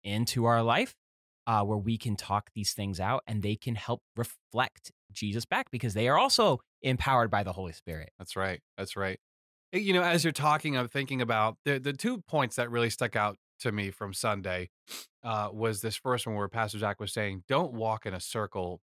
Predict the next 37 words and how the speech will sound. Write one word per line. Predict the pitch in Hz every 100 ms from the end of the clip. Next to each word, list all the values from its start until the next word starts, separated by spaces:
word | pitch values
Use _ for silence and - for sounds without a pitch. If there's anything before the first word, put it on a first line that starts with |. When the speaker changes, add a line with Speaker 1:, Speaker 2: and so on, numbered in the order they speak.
| _
Speaker 2:
where | 101 110
God | 98 104 98
drew | 92 95 87
a |
straight | - 98 90 -
line." | 82 76 82 _ _ _ -
And | 110
this | 156 175
is | 131
where | 127
I | 107
was | 101 -
like, | 95
"Okay, | 113 90 76 _ _ _ _ _ _ _ _ _
we | 104 139
could | 147 190 170
be | 185 185 - _
circling | - - 202 190 185 165
on | 151
the | 131
outskirts | 123 139 - 113 98 98
over | 90
here." | 90 90
He, | 87 117
he | 117
was | 120 107
bringing | 123 120 120
us | -
back | 113 110
to | 147
Joseph, | 117 104 98 - 104 98 _ _ _ -
who |
was | 120 104
bringing | 110 107 120
us | 120
back | 117 110 -
to | - 127